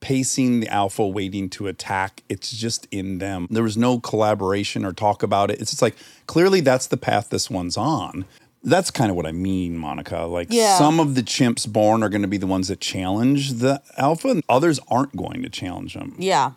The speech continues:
Speaker 1: We're way off course. What I wanna say about your interest in the group level, I am a believer in the notion that we are better on a group level than we are individually, that we can do things societally that we won't do individually. We can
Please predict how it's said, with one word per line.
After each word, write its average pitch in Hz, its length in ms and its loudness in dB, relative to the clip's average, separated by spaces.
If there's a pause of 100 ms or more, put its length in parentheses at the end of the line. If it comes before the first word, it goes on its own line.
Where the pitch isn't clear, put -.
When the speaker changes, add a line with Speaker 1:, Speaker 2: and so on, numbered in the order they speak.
(100)
Speaker 1:
We're 113 140 6
way 113 120 6
off 107 100 4
course. 107 160 -2 (200)
What 139 140 4
I 135 60 6
wanna 160 220 4
say 170 160 4
about 110 200 0
your 98 300 -2
interest 104 500 -4
in 95 120 -6
the 87 80 -8
group 113 340 -2
level, 82 540 -6
I 104 140 2 (100)
am 165 240 4
a 156 80 4
believer 107 680 0
in 95 120 0
the 90 80 -2
notion 92 580 -4
that 82 200 -10 (400)
we 123 200 2
are 120 140 6
better 107 720 2 (260)
on 98 160 0
a 90 60 -2
group 101 260 -2
level 92 240 2
than 92 140 -2
we 90 100 -2
are 98 160 2
individually, 82 640 -6
that 104 160 -4
we 110 120 -2
can 170 260 0
do 120 220 4
things 95 540 -2
societally 92 880 -2
that 82 120 -6
we 87 100 -4
won't 87 180 -6
do 87 140 -6
individually. 82 640 -6
We 101 180 -2
can 104 260 -2